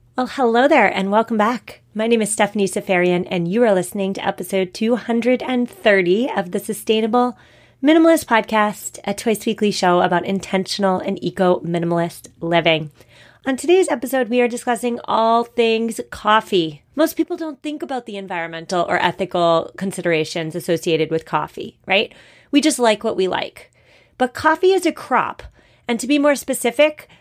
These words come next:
the coffee bean we know and love is actually a coffee cherry that grows on the branches of a coffee tree. And so coffee then is subject to all of the same ethical and environmental considerations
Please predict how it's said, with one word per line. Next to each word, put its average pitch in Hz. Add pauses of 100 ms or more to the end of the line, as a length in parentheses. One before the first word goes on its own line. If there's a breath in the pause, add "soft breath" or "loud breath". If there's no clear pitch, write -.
the 240
coffee 254
bean 254
we 240
know 247
and 214
love 202
is -
actually 233
a -
coffee 202
cherry 185 (320 soft breath)
that 220
grows 233
on 247
the 226
branches 202
of 208
a 208
coffee 202
tree. - (480 loud breath)
And 285
so 311
coffee 320
then 247
is 247
subject 254
to -
all 277
of 233
the 285
same 247 (100)
ethical 240
and 220
environmental 214
considerations 214